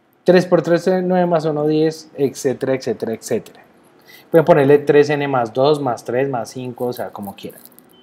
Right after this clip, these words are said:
O sea que a través de esta metodología podemos ser muy precisos en ese manejo.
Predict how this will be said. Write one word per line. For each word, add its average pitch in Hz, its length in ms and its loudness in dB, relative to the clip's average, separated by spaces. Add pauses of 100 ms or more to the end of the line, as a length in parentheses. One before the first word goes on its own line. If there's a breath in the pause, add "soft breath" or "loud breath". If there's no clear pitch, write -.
(880 loud breath)
O 156 100 0
sea 185 120 6
que 214 80 4
a - 20 6
través 202 240 10
de 180 80 8
esta 202 180 6
metodología 165 680 6
podemos 160 320 2
ser 170 160 6
muy 185 220 0
precisos 214 760 -2
en 139 120 -6
ese 131 220 -6
manejo. 135 480 -6